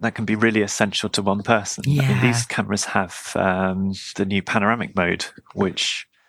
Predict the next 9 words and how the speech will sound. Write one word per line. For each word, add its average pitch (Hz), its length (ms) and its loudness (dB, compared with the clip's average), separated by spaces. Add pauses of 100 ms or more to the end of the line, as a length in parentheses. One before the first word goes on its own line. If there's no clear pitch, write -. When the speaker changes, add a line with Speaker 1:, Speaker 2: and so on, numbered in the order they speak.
(440)
Speaker 1:
um, 98 560 0 (440)
is 107 180 0
very 113 260 2
handy 104 380 0
if - 580 -8
you 104 140 -2
love 104 280 0
panoramic 107 440 -2
shots. - 520 -2